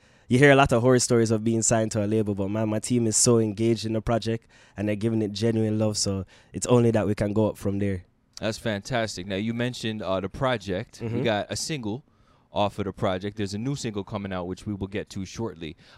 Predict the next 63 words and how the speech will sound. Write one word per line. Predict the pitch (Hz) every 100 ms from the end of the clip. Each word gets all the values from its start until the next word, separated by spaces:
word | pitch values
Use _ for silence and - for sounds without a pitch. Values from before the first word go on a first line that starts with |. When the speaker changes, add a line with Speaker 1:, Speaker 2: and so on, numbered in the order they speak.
| -
Speaker 2:
Uh, | 101 98
but | 92
we | 110 151
can | 175 151
expect | - 160 139
more | 113 143 165
music | 160 143 135 135
'cause | 135
I | 127
understand | 127 123 131 120
it's | 117
a | 110
brand | 120 120 120
new | 117 113
partnership. | - 120 104 104 120 123 - - - -
And | 104
like | 110
we | 110
said, | - 107
you're | 113
a | 104
new | 110
artist, | 98 107 107 110
just | 113 -
starting | 113 107
to | 101
bust | 107 -
up | 110
the | 101
scene. | - 117 98
But | 98 98 - - 107
are | 110
we | 127
getting | 151
a | 135
project? | - 165 170 165
We | 147
getting | 147
an | 120
E | 156 165
P? | - 180
We | 170
getting | 147 135
an | -
album? | 127 147 143
Like, | 127
what | 131
do | 143
you |
think | 139 139
the | 123
first | - 135 127
step | - 131 123 _ - -
and | 101
the |
first | 107 123 113 -
phase | 113 107
for | -
your | 98
career | - 98 95
is | 90
gonna | 87
be? | 78 73